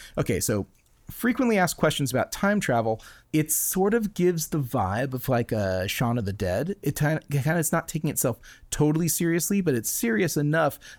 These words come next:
that you're into the story, you're into the characters, you're into what's happening. And it's kind of a story just about three blokes who end up in this weird sort of time loop, but it's not a time loop like you've seen before. And it's, it kinda smartly plays out. It, it references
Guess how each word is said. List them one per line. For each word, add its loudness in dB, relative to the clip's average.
that 2
you're 2
into 0
the 0
story, 2
you're 4
into 0
the -4
characters, -2
you're 0
into 0
what's -2
happening. 0
And 0
it's -2
kind 0
of 0
a 0
story 0
just -4
about -2
three 2
blokes 0
who 2
end 2
up 2
in 2
this 0
weird 4
sort 0
of -4
time 2
loop, 0
but -4
it's -4
not 0
a 2
time 0
loop 0
like -4
you've -2
seen -2
before. 0
And 2
it's, -2
it -2
kinda 2
smartly 0
plays 0
out. 0
It, -4
it 2
references 0